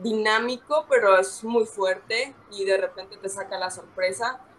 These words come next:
Su movimiento de pies también es, es algo que hay que poner atención, su fuerza en, en la reja, a lo mejor dices, "Bueno, no, llego a la reja y me salgo", pero, ah, salte de Holly Holm, ¿no?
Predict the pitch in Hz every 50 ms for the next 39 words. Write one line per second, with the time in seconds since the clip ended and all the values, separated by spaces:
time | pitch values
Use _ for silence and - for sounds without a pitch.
0 | _ _ - - 277 262 254 233 220 208 208 202 208 202 202 196 - 202 190 180
1 | 180 - - 202 214 220 220 - 196 185 185 185 185 185 185 190 - - 190 180
2 | - 196 185 185 190 185 185 196 175 170 170 170 185 - 185 175 170 160 - -
3 | 165 160 - 208 214 214 214 190 - - 202 185 185 185 202 190 170 - 175 175
4 | 165 156 160 165 175 185 180 - 190 190 185 180 175 170 170 170 185 185 196 220
5 | - - - _ _ _ - 214 202 226 214 285 302 302 269 240 226 226 214 240
6 | 277 277 262 247 240 247 240 226 - 220 - 247 233 220 208 208 233 233 247 220
7 | 202 - 185 175 175 170 165 160 139 - 113 - - - _ _ _ _ - -
8 | 196 196 196 226 214 196 190 190 196 190 180 175 170 - 220 233 226 202 185 180
9 | 180 190